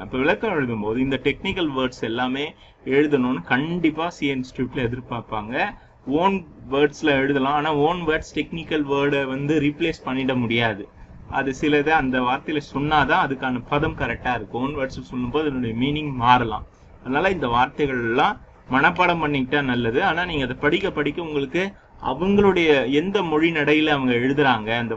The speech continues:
வார்த்தைகள் எல்லாம் அப்படின்றது உங்களுக்கு ஈஸியா பழக்கத்துல வந்துடும். ஓகே, அடுத்து, expenses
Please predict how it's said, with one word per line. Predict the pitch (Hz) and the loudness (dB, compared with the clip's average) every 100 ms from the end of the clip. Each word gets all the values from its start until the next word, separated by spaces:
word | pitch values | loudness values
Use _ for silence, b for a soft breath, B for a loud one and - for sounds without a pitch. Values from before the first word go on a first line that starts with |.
| 110 | 2
வார்த்தைகள் | 127 - 139 120 117 | 2 2 -2 0 -2
எல்லாம் | 120 120 | -4 -6
அப்படின்றது | 120 120 120 110 113 175 | -6 -4 -2 -2 -2 -2
உங்களுக்கு | 139 123 117 | -2 -2 -4
ஈஸியா | 117 147 135 | -2 -2 0
பழக்கத்துல | 117 120 117 113 127 | 0 -2 -4 -6 -6
வந்துடும். | 98 95 - - - - _ - - - - - - - - - 104 | -6 -12 -14 -16 -18 -20 _ -20 -20 -20 -20 -20 -20 -20 -20 -20 -20
ஓகே, | - 113 - _ - | -12 -12 -12 _ -12
அடுத்து, | - 151 175 170 185 | -4 -2 -2 -2 0
expenses | 135 - 185 180 185 | 0 -2 -8 -6 -6